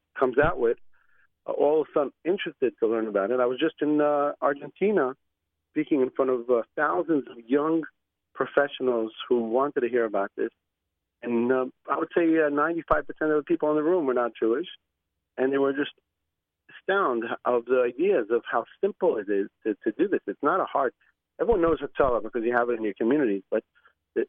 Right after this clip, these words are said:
idea of Hatzalah behind it, the technology that Israel uses, the, the ideas of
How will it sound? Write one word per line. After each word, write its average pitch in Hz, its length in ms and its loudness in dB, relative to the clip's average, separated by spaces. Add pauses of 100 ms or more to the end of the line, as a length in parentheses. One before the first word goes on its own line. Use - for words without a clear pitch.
idea 120 420 0
of - 60 -4
Hatzalah 127 480 -2
behind 147 500 -2
it, 113 200 0
the 104 180 -4
technology 165 760 0
that 104 120 -2 (220)
Israel 147 380 2
uses, 101 400 -2 (580)
the, 107 100 -2 (140)
the 113 320 2
ideas 120 400 0
of 117 120 -2